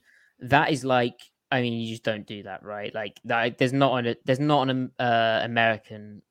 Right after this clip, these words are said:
uh, c-, com-, comparison.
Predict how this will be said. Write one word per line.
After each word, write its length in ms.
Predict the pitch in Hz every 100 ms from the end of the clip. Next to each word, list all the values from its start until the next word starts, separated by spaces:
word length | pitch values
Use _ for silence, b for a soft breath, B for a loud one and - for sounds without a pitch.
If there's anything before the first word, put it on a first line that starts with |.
| -
uh, 240 | 113 101
c-, 180 | 104 - - _ _ _ _ _
com-, 180 | - 107 _ _ _ _ _ _ _ _ _ _ _ _ _
comparison. 1120 | - - 131 117 - _ - 143 110 - -